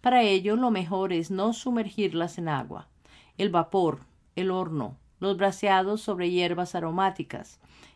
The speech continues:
el microondas y la parrilla son las mejores técnicas. Siempre que sea posible, permite que se tuesten un poco sin llegar al quemado.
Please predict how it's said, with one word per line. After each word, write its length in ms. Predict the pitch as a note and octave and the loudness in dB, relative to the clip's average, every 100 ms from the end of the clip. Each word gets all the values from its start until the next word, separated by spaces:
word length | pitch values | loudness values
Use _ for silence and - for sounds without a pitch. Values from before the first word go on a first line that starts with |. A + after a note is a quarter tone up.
| - | -2
el 120 | A#3 | 6
microondas 760 | A3+ A3 A3+ A3+ A#3+ A#3+ A#3+ | 6 6 2 4 2 0 0
y 40 | A3+ | 0
la 160 | G3 | 0
parrilla 540 | F#3+ F3 F#3 F#3+ F#3+ G#3+ | 0 -2 0 0 0 -2
son 240 | G#3+ F#3 | -2 -4
las 100 | E3+ | -2
mejores 520 | E3+ C#3+ D#3 D#3+ E3+ | -4 -6 -6 -6 -6
técnicas. 720 | - F3+ - D3 - - - - _ _ _ - _ | -4 -6 -6 -12 -12 -20 -20 -20 _ _ _ -20 _
Siempre 500 | - G#3+ A3 A#3+ B3+ | 0 4 4 2 -2
que 120 | A3+ | -2
sea 280 | - F3+ F3+ | 0 0 0
posible, 680 | F3+ - A3+ F#3 F#3 A#3 - _ _ - | -4 -2 -2 0 -4 -4 -10 _ _ -6
permite 420 | G3 A3 A#3 D4 | 0 0 0 -2
que 100 | A#3+ | -2
se 140 | A3 | -4
tuesten 500 | G3+ G3+ G3 F#3+ F#3+ | -4 -2 -2 -4 -6
un 140 | F#3 F3+ | -6 -6
poco 460 | - F#3 F3+ E3+ | -2 -2 -2 -8
sin 240 | F#3 A3 G3 | -6 -4 -2
llegar 280 | E3 E3+ | -2 -2
al 140 | E3 D#3 | -2 -4
quemado. 560 | - E3 D#3+ C3 - | -6 -4 -2 -4 -6